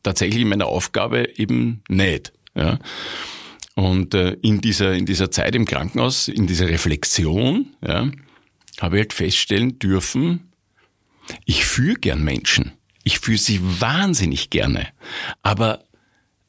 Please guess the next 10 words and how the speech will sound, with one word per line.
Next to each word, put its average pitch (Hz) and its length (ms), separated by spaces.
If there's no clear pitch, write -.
in 107 140
einem 101 280
anderen 90 460
Kontext, - 760
nämlich, 98 760
dass 104 180
ich - 260
Menschen 98 500
gerne 90 320
inspiriere. 98 1120